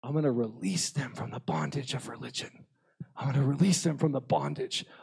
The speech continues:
of this mundane apathy. I'm gonna release them from the bondage of lies that has come down from the enemy,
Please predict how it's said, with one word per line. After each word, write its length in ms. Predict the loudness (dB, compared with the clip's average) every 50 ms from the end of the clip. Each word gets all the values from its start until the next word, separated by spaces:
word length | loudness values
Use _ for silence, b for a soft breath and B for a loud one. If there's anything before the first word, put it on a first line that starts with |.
| B -4
of 160 | -4 -2 -2
this 260 | -2 -2 0 -2 -2 b b b -4
mundane 800 | 0 2 2 4 2 2 0 -2 0 0 0 0 0 -2 -4 -4 -6 -8 -6
apathy. 500 | -6 -4 -4 -4 -4 -4 -4 -6 -8 B B B B B -2
I'm 80 | 0
gonna 160 | 2 2 2 2
release 440 | 0 0 0 2 2 2 2 2
them 120 | 0 2 2
from 120 | 2 2
the 60 | 2
bondage 420 | 2 0 0 0 0 0 0 0 -2
of 100 | -2 -2
lies 720 | -4 -6 -4 -4 -2 -2 -2 -4 -4 -4 -4 -4 -4 -4 b b b b -2
that 120 | 0 2
has 120 | 2 2
come 240 | 0 0 -2 0 2
down 280 | 2 2 2 2 0 0
from 160 | 0 0 0
the 100 | 0 0 2
enemy, 440 | 4 4 6 6 4 4 2 0